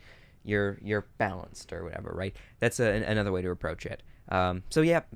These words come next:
number five, pretty succinct. Roll, do some more manual stuff. Get, get dice involved in character creation. It's a whole lot of fun.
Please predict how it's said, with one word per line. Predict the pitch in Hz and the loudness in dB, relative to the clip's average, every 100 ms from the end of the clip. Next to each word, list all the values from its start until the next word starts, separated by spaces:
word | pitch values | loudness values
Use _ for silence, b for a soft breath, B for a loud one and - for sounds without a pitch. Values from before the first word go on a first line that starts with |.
| - | -2
number | 143 156 | 0 0
five, | 151 135 113 104 - | 0 2 2 0 0
pretty | 156 120 | 0 2
succinct. | 110 - 98 - - b b - | -2 -2 -2 -4 -14 b b -4
Roll, | 127 165 165 156 139 | 6 8 8 4 0
do | 156 | -4
some | 175 180 | -2 -2
more | 175 | 0
manual | 175 143 101 | -2 -2 -4
stuff. | - 87 110 - | -2 -4 -4 -4
Get, | 135 104 | -4 -2
get | 139 127 | -6 -2
dice | 120 139 | -2 -2
involved | 123 107 101 101 92 | -6 -4 -2 -4 -6
in | 98 | -8
character | 92 95 95 | -4 -4 -6
creation. | - 92 92 - 90 - | -8 -6 -6 -8 -10 -10
It's | 101 | -6
a | |
whole | 101 95 | -2 -2
lot | 90 | -4
of | - | -6
fun. | - 87 | -6 -6